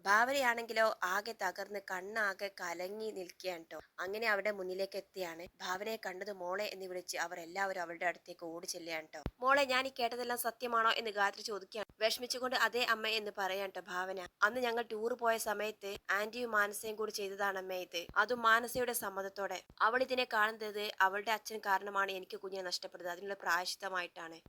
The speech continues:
ഇനി എന്ത് ചെയ്തിട്ടും കാര്യമില്ലമ്മേ, എല്ലാം കൈവിട്ട് പോയി. ഇനി എന്തെങ്കിലും സംഭവിക്കണമെങ്കിൽ അത് മാനസ തന്നെ വിചാരിക്കണം" എന്നൊക്കെ പറഞ്ഞ് അവൾ പൊട്ടിക്കരയാൻ ട്ടോ. എല്ലാം കേൾക്കുന്ന ഗായത്രി ആകെ തകർന്ന് നിൽക്കുകയാണ്. അങ്ങനെ നാലു പേരും കൂടി ഗായത്രിയുടെ തോളിൽ കിടന്ന്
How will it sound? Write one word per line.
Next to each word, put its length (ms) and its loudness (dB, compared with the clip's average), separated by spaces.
ഇനി 140 -4
എന്ത് 200 2
ചെയ്തിട്ടും 400 -2
കാര്യമില്ലമ്മേ, 640 2
എല്ലാം 260 -4
കൈവിട്ട് 380 -4
പോയി. 260 -6
ഇനി 160 -6
എന്തെങ്കിലും 400 -2
സംഭവിക്കണമെങ്കിൽ 760 -4
അത് 120 -2
മാനസ 440 -4
തന്നെ 240 -4
വിചാരിക്കണം" 640 -6
എന്നൊക്കെ 280 -6
പറഞ്ഞ് 240 -4
അവൾ 160 -4
പൊട്ടിക്കരയാൻ 640 -6
ട്ടോ. 140 -16
എല്ലാം 240 -2
കേൾക്കുന്ന 360 -8
ഗായത്രി 440 -4
ആകെ 240 -2
തകർന്ന് 440 -12
നിൽക്കുകയാണ്. 420 -12
അങ്ങനെ 240 -4
നാലു 340 0
പേരും 320 -4
കൂടി 180 -2
ഗായത്രിയുടെ 560 -2
തോളിൽ 300 -6
കിടന്ന് 300 -10